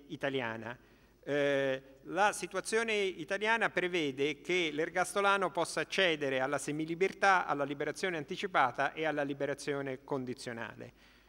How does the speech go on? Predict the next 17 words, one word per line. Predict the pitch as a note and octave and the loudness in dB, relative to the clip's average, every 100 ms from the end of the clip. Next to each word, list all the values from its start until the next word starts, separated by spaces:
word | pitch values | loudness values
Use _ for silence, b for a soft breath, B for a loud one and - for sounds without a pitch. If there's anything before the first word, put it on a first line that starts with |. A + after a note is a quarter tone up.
| b b - | b b -4
Eh, | D3 D3 C#3+ C#3+ | -2 0 -2 -4
questa | - A#3+ - G3 | -2 -2 0 -2
situazione | F#3 A3 G#3+ A3 A3+ A#3 A3+ A3+ - - | -2 -4 -2 2 2 2 2 0 -4 -6
è | F3+ E3+ | 0 0
stata | - - F#3 D#3 | 0 2 2 4
esaminata, | C#3+ D#3 D#3 F3 F3 D3 C3+ A#2+ - b b _ | -2 -2 -2 0 0 0 0 -2 -4 b b _
eh, | C#3+ C3+ B2+ B2 B2 A#2+ A#2+ A#2 A2+ A2+ A2+ B2 | -6 -4 -4 -4 -4 -6 -6 -6 -8 -10 -12 -16
dalla, | B2 D#3 D3+ C#3+ C#3 C3 B2+ B2 | 0 4 4 2 -2 -2 -2 -2
dalla | D3+ F#3 | -2 0
Corte | G3+ G3 G3 F#3 | 2 0 0 -2
nelle | D#3+ D3 | -2 -2
sentenze | C#3 D3+ D3+ D3+ - D3+ | -4 -6 -4 -6 -4 -8
Scoppola | - F3+ E3+ E3+ D#3+ D#3 | 0 0 0 0 2 4
e | D#3+ C#3+ | 2 -4
nella | C#3+ C#3+ | -4 -6
sentenza | D3 C3+ C3+ C3 C3 | -8 -8 -8 -6 -6
Garaghi, | C3 B2+ G#2+ G#2+ C3 | -2 -2 -2 -6 -10